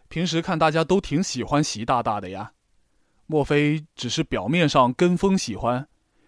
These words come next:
并不是喜欢他的思想吗？那这样的国家还真有点可怕了。说到这可怕呀，大家不妨想想，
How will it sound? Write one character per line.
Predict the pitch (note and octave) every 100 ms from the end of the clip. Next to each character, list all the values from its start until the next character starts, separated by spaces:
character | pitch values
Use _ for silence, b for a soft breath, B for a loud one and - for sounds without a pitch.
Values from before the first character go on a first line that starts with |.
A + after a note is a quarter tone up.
| _
并 | G3 D3+
不 |
是 | D3+ E3+
喜 | -
欢 | - C#3+
他 | E3+
的 | D#3+
思 | - G3+
想 | - F#2
吗？ | E2+ A2 - _ _ _ _ _ _ _ _ _ _
那 | D#3+ D3
这 | G#3
样 | F3+
的 | C3+
国 | B2 A#2+
家 | A#2+ B2
还 | B2
真 | C3 E3+
有 | C#3+
点 | C3 A#2
可 | - -
怕 | - G#2+ F#2
了。 | - _ _ _ _ _ _ _
说 | - E3
到 | F3
这 | D#3+
可 | - A2+
怕 | F#2+ F3 D3
呀， | G2+ G2
大 | - B2+
家 | C3+
不 | C#3+
妨 | D3+ D3
想 | - G#2+
想， | C#3+ A2 E2+